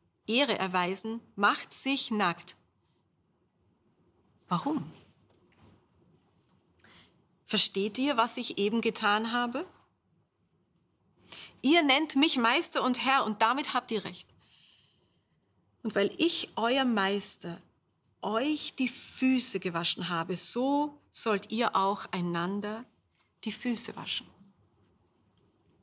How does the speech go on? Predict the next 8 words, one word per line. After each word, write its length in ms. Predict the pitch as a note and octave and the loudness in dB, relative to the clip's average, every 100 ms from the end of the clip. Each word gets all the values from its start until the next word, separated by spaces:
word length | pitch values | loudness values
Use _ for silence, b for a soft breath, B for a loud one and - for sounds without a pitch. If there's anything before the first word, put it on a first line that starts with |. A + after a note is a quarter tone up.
| _ _ _ - B B B B | _ _ _ -20 B B B B
Jesus 360 | - A#3+ C4+ - | -2 0 2 2
macht 320 | G3+ A3 - | 2 0 -4
für 480 | - - C#4+ C#4+ - | -10 0 2 2 0
uns 600 | C4+ F#3 G3+ A3+ - - | 0 0 0 0 0 0
den 160 | G#3+ | 0
Herrscher 480 | G3+ G#3 A3 A3+ G3+ | 0 0 2 2 2
in 160 | - G#3+ | -2 -2
Unterwäsche, 640 | B3+ A3 E3+ - - B3 | -2 -4 -6 -6 -6 -8